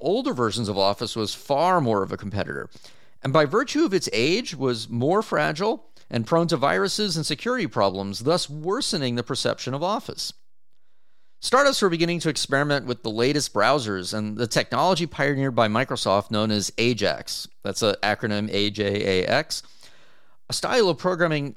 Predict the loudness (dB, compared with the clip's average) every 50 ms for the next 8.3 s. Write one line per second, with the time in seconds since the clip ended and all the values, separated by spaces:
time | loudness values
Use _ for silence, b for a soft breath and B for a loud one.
0 | -14 -16 -4 0 0 0 0 0 0 0 0 0 0 -4 -2 -2 -2 0 0 0
1 | 0 -2 -4 -4 -4 0 2 2 2 2 0 -2 -4 -2 -2 0 0 0 0 0
2 | 2 2 0 0 0 -2 -2 -2 -2 -2 -4 -4 -2 0 0 0 2 4 4 2
3 | 2 2 2 2 2 2 2 0 0 -2 -4 -6 -10 -8 -2 -2 -2 -2 -2 -4
4 | -2 0 2 2 0 0 -2 -2 -2 0 0 0 -2 -2 -4 -4 B B B B
5 | B B B B B B B 0 0 2 2 0 0 0 0 0 -2 -2 -2 -2
6 | -2 -2 -2 -2 -2 -2 -2 -2 -4 -4 -4 -4 -4 -2 -2 -2 -2 0 0 -2
7 | 0 -2 2 4 4 4 4 2 2 0 0 0 0 -2 -2 0 2 2 2 2
8 | 2 0 -4 -10 -12